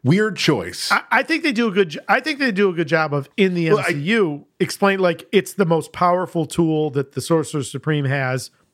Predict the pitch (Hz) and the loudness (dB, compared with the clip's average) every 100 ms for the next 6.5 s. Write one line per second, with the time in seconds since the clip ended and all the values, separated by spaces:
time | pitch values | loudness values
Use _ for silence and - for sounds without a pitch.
0 | _ 170 156 151 - 156 - 269 185 131 | _ -2 0 0 0 -2 -2 0 0 -2
1 | 127 - _ _ _ _ - - 135 147 | -10 -18 _ _ _ _ -14 0 2 2
2 | 208 202 196 160 - 143 190 190 170 151 | 0 0 -2 -2 -6 0 2 2 0 -2
3 | 143 131 127 123 131 120 - _ _ 175 | -4 -2 -2 -4 -6 -10 -14 _ _ 0
4 | 175 277 226 170 156 170 170 170 180 185 | 2 2 2 2 2 2 0 2 2 2
5 | 135 160 147 - 180 185 175 147 _ - | 0 0 2 2 2 2 0 -2 _ -2
6 | 139 175 165 190 160 | 2 2 2 0 -2